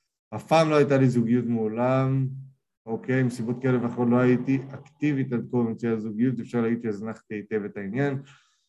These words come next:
עכשיו אני רוצה למצוא זוגיות ומוכנה להשקיע בזה עניין שאני לא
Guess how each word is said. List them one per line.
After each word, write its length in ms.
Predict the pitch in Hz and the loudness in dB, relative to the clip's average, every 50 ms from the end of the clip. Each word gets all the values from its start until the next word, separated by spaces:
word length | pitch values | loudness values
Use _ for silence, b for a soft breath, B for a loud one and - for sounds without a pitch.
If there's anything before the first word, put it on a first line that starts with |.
| _ _ _ | _ _ _
עכשיו 200 | - - 190 202 | 0 2 4 6
אני 120 | 190 180 | 8 6
רוצה 200 | 175 165 175 180 | 6 6 4 2
למצוא 260 | 170 170 156 139 160 156 | 0 0 -2 -2 -2 -2
זוגיות 460 | 143 147 143 135 131 135 139 147 135 | 0 0 2 4 4 6 6 6 4
ומוכנה 380 | 127 127 123 127 127 127 131 | 2 0 -2 -2 -2 0 0
להשקיע 260 | 127 120 - - 131 123 | 0 -2 -2 -2 0 0
בזה 140 | 123 123 | 0 0
עניין 300 | 123 117 117 117 120 120 | 0 0 2 2 2 0
שאני 220 | 117 - 117 110 110 | 0 -2 -4 -4 -4
לא 60 | 110 | -2